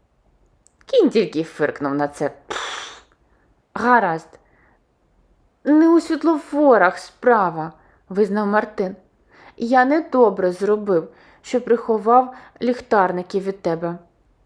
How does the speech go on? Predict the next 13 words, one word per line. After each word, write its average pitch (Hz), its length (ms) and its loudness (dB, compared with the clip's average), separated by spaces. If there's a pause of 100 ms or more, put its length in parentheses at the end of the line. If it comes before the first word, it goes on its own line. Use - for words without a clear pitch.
(300)
"Так", 277 460 4 (600)
погодився 269 500 -2
Інокентій, 254 600 -4 (320)
"недобре". 247 680 4 (1200)
"Але 330 220 2
ж 311 120 -2
я 311 140 4
розповів 320 640 -2
тобі 269 260 0
зараз", 247 600 2 (380)
спробував 196 800 -6
підлеститися 226 1040 -2
кіт, 269 600 -4